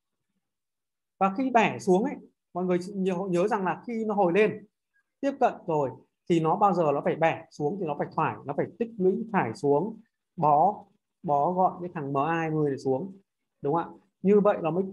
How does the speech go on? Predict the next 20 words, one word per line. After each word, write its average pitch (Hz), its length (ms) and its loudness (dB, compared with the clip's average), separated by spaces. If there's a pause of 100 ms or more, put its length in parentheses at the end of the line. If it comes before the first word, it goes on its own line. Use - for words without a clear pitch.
(140)
sinh 190 220 2
ra 190 180 2
cái 185 80 -2
đoạn 175 180 0
này 135 120 -4
này, 120 180 -6 (180)
cái 175 80 -4
đoạn 160 280 0
mà 131 60 -6
nó 127 80 -6
bó 156 320 2
cái 220 120 -6
thằng 135 300 -4 (380)
này, 135 200 -2
nó 165 140 -2
giật 160 180 2
lên 165 180 2
giật 151 100 2
xuống 143 240 -2
này. 135 140 -10